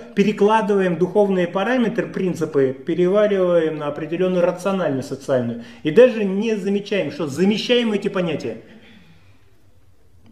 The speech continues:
Мы духовные такие, мы лучшие вроде бы. Вот смотрите, как только возникает преимущество, что вы лучше знаете то, что они думают, все, это уже не то.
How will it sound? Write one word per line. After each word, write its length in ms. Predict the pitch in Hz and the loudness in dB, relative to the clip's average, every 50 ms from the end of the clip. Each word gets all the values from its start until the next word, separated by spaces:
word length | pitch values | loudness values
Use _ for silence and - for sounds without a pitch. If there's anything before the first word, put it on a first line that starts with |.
| - - | -4 4
Мы 260 | 156 185 185 180 160 | 6 6 6 6 4
духовные 420 | 139 165 - 220 247 254 254 240 226 | 0 -4 -2 -2 0 0 0 0 -2
такие, 220 | 240 233 220 180 | -2 -4 -4 -2
мы 120 | 170 165 160 | -2 -2 -2
лучшие 360 | 156 180 233 - - 247 247 | 0 0 -2 -2 -2 -2 -2
вроде 240 | 233 240 226 226 226 | -2 0 0 0 0
бы. 280 | 196 226 226 208 - - - - | 0 0 -2 -2 -4 -12 -12 -10
Вот 140 | 165 160 - | -10 -8 -4
смотрите, 320 | 226 226 220 208 - - | -2 -2 0 -2 -2 -2
как 200 | - 214 208 - | -4 -4 -2 0
только 220 | - 254 220 - 196 | 0 0 0 0 0
возникает 400 | 180 185 196 196 220 202 196 - | 0 0 0 0 0 0 0 0
преимущество, 600 | 208 202 220 269 302 - - 202 - - - 156 | -2 0 0 0 0 -2 -4 -6 -8 -8 -8 -10
что 180 | 143 - - 170 | -6 -4 -2 0
вы 120 | 160 170 | 0 2
лучше 480 | 170 170 196 226 - - - 156 127 - - - - - - - - - | 0 0 0 -2 -4 -4 -4 -6 -6 -6 -8 -18 -20 -20 -20 -20 -16 -10
знаете 580 | 131 123 131 143 175 180 156 139 123 113 - - | -8 -8 -4 0 2 2 2 2 -2 -4 -6 -10
то, 140 | - - 135 | -8 -8 -8
что 160 | - - 143 | -6 -6 -4
они 140 | 135 135 127 | -4 -4 -4
думают, 320 | 127 135 117 110 113 - - - - - - - | -4 -4 -4 -6 -8 -14 -18 -20 -20 -20 -20 -16
все, 280 | - - - 247 214 | -8 2 6 6 6
это 280 | 196 - 202 226 226 233 208 | 6 6 2 2 2 0 0
уже 180 | 190 185 185 | 2 2 2
не 140 | 175 180 175 | 2 0 0
то. 380 | 175 - 165 - - - - | 0 0 0 0 -2 -6 -14